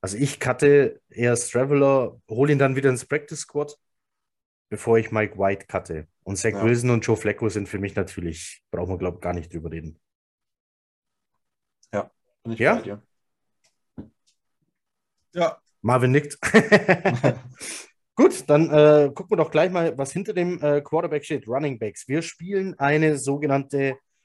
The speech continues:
Speaker 1: Shanahan Offense. Zumindest angelehnt an die Shanahan Offense unter unserem Offense Coordinator LaFleur.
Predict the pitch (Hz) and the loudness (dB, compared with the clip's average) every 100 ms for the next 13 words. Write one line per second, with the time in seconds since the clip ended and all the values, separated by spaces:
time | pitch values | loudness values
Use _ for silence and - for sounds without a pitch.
0 | _ _ - - 143 147 127 127 127 135 | _ _ -14 -6 -2 -2 -2 -4 -6 -10
1 | 127 - 104 92 - - 165 190 175 - | -12 -10 -12 -10 -8 -6 -2 -2 -2 -6
2 | - 143 160 131 131 135 135 120 120 - | -6 -4 -4 -4 -2 -2 -4 -10 -10 -6
3 | 123 120 117 117 113 - 107 107 - - | -6 -4 -6 -8 -12 -10 -10 -8 -12 -12
4 | 120 120 117 110 - _ _ _ 123 117 | -12 -4 -2 -2 -6 _ _ _ -14 -10
5 | 110 95 110 110 104 - 110 107 101 104 | -8 -10 -10 -10 -10 -8 -6 -6 -6 -10
6 | 104 104 98 107 104 98 | -8 -12 -10 -6 -6 -6